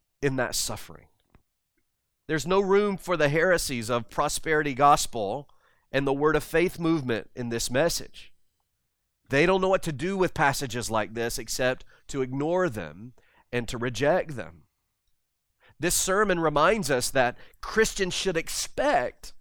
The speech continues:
some measure of suffering for the name of Christ, and we must recognize God's sovereignty in that suffering.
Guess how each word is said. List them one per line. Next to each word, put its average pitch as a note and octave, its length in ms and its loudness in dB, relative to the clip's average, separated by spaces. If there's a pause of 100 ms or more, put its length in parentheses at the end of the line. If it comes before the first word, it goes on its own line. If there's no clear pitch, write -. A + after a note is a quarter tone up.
(260)
some B3+ 680 4
measure C#3+ 480 2
of C#3 120 0
suffering D#3 540 -2
for F3+ 320 2
the F#3+ 80 -2
name C#3+ 240 0
of C#3+ 140 -4
Christ, G3 500 0 (260)
and F3+ 160 2
we F#3+ 100 2
must F#3+ 280 0
recognize E3 920 2
God's D#3 340 2
sovereignty F3 960 0 (480)
in A#3 380 0
that D#3 400 2 (320)
suffering. D#2+ 720 -6